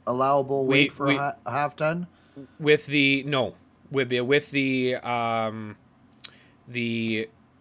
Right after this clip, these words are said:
Speaker 2: the weight of the, the, uh, tongue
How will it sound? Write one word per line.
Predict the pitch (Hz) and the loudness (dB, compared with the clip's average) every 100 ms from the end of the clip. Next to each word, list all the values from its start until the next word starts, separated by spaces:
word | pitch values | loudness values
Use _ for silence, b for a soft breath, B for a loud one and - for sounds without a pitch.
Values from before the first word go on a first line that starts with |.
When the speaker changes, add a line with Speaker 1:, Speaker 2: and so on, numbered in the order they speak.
| _ - - - 127 | _ -20 -20 -20 -6
Speaker 2:
the | 123 113 110 | 0 0 -2
weight | 117 127 156 160 | -2 4 4 4
of | 139 139 | 0 0
the, | 131 127 123 113 - _ _ _ - _ _ _ _ _ _ _ | -2 -2 -2 -4 -10 _ _ _ -20 _ _ _ _ _ _ _
the, | 127 117 113 117 | -8 -4 -2 0
uh, | 110 104 101 104 - | 2 2 0 -2 -4
tongue | - 175 139 147 | 4 6 6 0